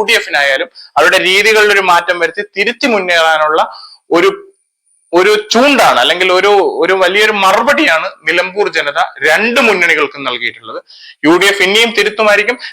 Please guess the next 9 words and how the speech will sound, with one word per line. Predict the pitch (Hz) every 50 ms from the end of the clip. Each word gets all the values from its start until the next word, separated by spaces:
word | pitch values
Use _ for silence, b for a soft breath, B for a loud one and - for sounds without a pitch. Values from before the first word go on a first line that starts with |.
| B _
തിരുത്തി | - 185 202 208 214 226
മുന്നോട്ട് | 214 202 196 196 202 208 202 202
വന്ന | 196 196 190 196
ഒരു | 196 190 175 170
ഭരണമാറ്റമുണ്ടായി, | 165 165 180 185 190 190 185 185 180 175 180 175 180 175 170 165
അവർ | 170 165
ഭരണത്തിൽ | 165 160 156 165 175 180 - - 185 170
വരട്ടെ | 160 156 156 - 175 180
എന്ന് | 185 208